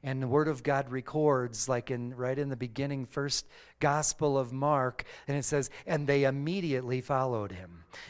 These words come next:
And then the next group, they immediately left their father mending the nets, their jobs, and followed him. The Spirit, you see, they heard the call of the Father. They were drawn by the Father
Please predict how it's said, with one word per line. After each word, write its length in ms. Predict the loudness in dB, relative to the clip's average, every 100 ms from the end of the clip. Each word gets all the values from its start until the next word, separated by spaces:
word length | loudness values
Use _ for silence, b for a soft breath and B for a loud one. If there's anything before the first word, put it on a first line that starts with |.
| -2
And 120 | 0
then 140 | 2
the 80 | 0
next 380 | 0 -2 -6 0
group, 320 | 2 2 0 B 2
they 160 | 4
immediately 800 | 4 2 2 4 8 6 6 2
left 340 | 2 0 -2 -2
their 160 | -2
father 640 | -2 0 2 2 2 0
mending 480 | 0 -2 -2 -4 -4
the 80 | -4
nets, 480 | -2 -2 -2 -4 -4
their 160 | -2
jobs, 640 | 2 4 6 6 2 0 -2 B B B
and 220 | -6 -6
followed 580 | 0 4 6 6 2 -2
him. 320 | -4 -8 -14 -20 -20 _ _ _ _ b b b b b b _ _ _ _ _ _ _ _ _ _ -20 -10
The 100 | -4
Spirit, 340 | -2 0 -2 -2
you 100 | -4
see, 260 | -2 -2 -4 B -2
they 100 | 0
heard 800 | -2 2 4 4 2 -2 -8 -14 b b -8
the 80 |
call 400 | -4 4 6 8
of 80 | 4
the 80 | 0
Father. 360 | 2 2 4 0
They 120 | -2
were 140 | -2
drawn 680 | -6 -4 4 6 6 4 0
by 180 | 0 0
the 80 | 0
Father 500 | 0 2 2 -2